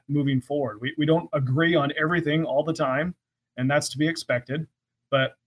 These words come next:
we are, um, trying to keep the big picture in mind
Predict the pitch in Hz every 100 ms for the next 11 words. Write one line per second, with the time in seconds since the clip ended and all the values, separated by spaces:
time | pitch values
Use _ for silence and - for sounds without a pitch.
0 | _ 143 147 156 160 156 131 _ _ _
1 | _ _ _ 127 131 127 123 117 - -
2 | - 180 180 147 131 135 - 151 151 127
3 | 143 156 165 160 - 135 123 120 120 127